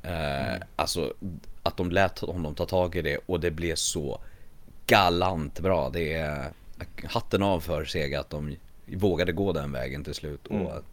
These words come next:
Speaker 1: att de fick payoff för det också.
Speaker 2: Verkligen. Ja, men det, det ska hyllas, absolut, tycker jag. Och, ehm, de som inte har spelat Sonic Mania, gör det, för att det, jag tycker det är på snudd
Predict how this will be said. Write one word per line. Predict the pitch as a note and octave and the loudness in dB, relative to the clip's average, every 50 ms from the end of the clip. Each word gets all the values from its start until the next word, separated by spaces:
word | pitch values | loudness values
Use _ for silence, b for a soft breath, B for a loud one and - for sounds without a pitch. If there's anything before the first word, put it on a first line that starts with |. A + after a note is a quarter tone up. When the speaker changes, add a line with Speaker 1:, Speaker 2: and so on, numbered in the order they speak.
| - - - - - - - | -18 -18 -18 -18 -16 -8 -4
Speaker 1:
att | - E2 - - | -4 -2 0 0
de | G#2 F#2 - | 0 0 0
fick | - E2+ - - - | -2 -2 0 2 4
payoff | A2 B2 B2+ G#2 E2 - | 4 6 6 4 2 0
för | - - - B1 G#1+ | -2 -4 -4 -4 -4
det | G#1 | -4
också. | - - - - - - B B B B B B B B B | -6 -8 -10 -12 -12 -12 B B B B B B B B B
Speaker 2:
Verkligen. | B A#2 A2+ G#2 F#2+ F2+ - - B2+ A2 F#2 E2+ F2 A2 | B 0 0 2 2 0 -2 -2 -2 -2 -2 -2 -8 -6
Ja, | G#2 A2 | -4 0
men | A2 G#2+ G#2+ | 0 2 2
det, | A2 A#2+ A#2 A#2 A#2 - - | 4 4 4 2 2 -2 -8
det | - C3+ C3+ B2+ B2+ C#3+ | -12 -10 -4 0 0 2
ska | C#3 - - A#2 | 2 2 0 2
hyllas, | G#2+ A#2 G#2 G2+ A2 A#2+ A2+ - - - - | 2 2 2 2 2 2 0 0 -6 -10 -8
absolut, | - - - - - - G2+ G#2 A#2+ A2+ G#2 | -6 -6 -4 -2 2 2 6 6 6 4 4
tycker | - - F2+ - G2 | 0 -4 -2 -2 0
jag. | G2 F#2+ F#2+ G#2 G#2+ G#2 G#2 | 0 0 0 0 2 2 0
Och, | G2 - B B B B B B B B B B B B | 0 -2 B B B B B B B B B B B B
ehm, | - A2 G#2 G#2 G#2 A2 A2+ | -4 -2 0 0 0 2 4
de | A2+ A#2 A2+ | 4 4 4
som | - B2 | 4 2
inte | A#2 - | 4 4
har | C3 C#3+ | 4 4
spelat | - - A#2+ A#2 C3 B2 - | 6 4 4 6 4 2 2
Sonic | - G#2+ G2+ F2+ - | 2 0 0 0 -2
Mania, | G2 F#2+ F#2 F#2 G2 G#2+ | -4 -2 -2 -2 -2 -2
gör | A2 A2 G#2 A#2+ B2+ A#2+ G2+ F2+ | -2 0 2 4 4 6 4 4
det, | D#2+ E2 D#2+ | 2 -2 -6
för | - - F#2+ | -6 -6 -6
att | - - | -4 0
det, | - A2 G#2+ G#2 G2+ G2 G2 F#2+ F#2 - | 2 2 4 4 2 2 0 -2 -4 -6
jag | - G2+ - | -6 -6 -4
tycker | - - - - F#2 | -4 -4 0 0 0
det | F#2 | 0
är | F2+ | 0
på | - G2 | 0 -2
snudd | F#2 - F#2+ F#2+ F#2 F2+ F2 F2 F2 | -2 0 2 2 2 2 0 -4 -8